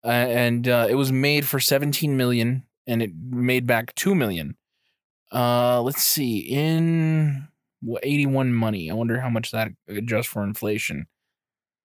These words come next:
Inflation, seventeen mil, 'cause I have no idea,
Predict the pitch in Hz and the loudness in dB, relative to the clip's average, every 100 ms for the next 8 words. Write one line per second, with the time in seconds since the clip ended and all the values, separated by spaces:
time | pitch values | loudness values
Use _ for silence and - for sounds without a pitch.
0 | _ _ _ _ - 120 123 - 139 143 | _ _ _ _ -4 -4 -2 -6 -2 0
1 | 156 139 - 143 139 131 123 - - 135 | 2 2 2 0 0 0 -2 -6 0 2
2 | 131 123 135 123 117 107 - - 120 120 | 2 0 0 2 2 0 -4 -2 2 2
3 | 110 117 127 127 123 120 117 113 110 | 2 0 2 2 2 0 0 2 0